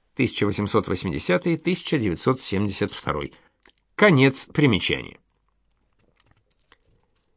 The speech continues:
Но сейчас Гейдрих наслаждается этим решающим этапом в неуклонном, пусть и не всегда прямом,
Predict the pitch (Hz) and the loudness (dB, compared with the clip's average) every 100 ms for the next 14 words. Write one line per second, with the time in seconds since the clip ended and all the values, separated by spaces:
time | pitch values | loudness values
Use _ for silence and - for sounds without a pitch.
0 | _ _ _ _ _ _ _ _ _ _ | _ _ _ _ _ _ _ _ _ _
1 | 156 247 254 214 247 226 156 202 226 202 | 4 6 6 8 8 8 8 6 6 6
2 | 214 196 160 143 135 110 104 107 139 147 | 4 6 6 6 6 6 4 6 8 6
3 | - 127 - 110 98 87 - 131 135 120 | 6 4 4 2 2 0 4 6 6 4
4 | - 107 - 85 - - 170 170 160 135 | 2 0 -2 -8 -4 2 4 6 4 4
5 | 98 110 92 - 165 196 190 185 170 226 | 2 2 2 2 4 4 2 0 0 -4
6 | - 113 101 110 95 95 - 92 85 147 | -2 -2 -2 -2 0 -2 0 0 6 4
7 | 143 | 4